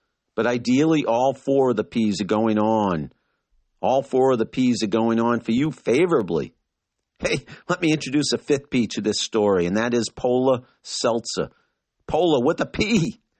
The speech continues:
I drink a lot of seltzer, and this seltzer stood out to me at the store the other day. The price was certainly right,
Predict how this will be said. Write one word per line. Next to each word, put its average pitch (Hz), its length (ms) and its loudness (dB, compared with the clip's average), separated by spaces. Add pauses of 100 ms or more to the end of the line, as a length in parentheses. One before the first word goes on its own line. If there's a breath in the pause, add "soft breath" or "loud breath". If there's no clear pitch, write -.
(140)
I - 80 -10
drink 117 320 -4
a 95 60 0
lot 90 180 0
of 78 80 -6
seltzer, 92 560 -4 (580)
and 92 160 -2
this 139 240 0
seltzer 131 380 -2
stood 123 420 -2 (120)
out 117 200 -2
to - 120 -8
me 82 300 -4 (260)
at 92 100 -10
the - 80 -12
store 120 480 0
the 117 160 0
other 113 160 0
day. 113 460 0 (720 soft breath)
The - 60 -6
price 143 380 -4
was 117 160 -4
certainly 117 320 0
right, 120 260 0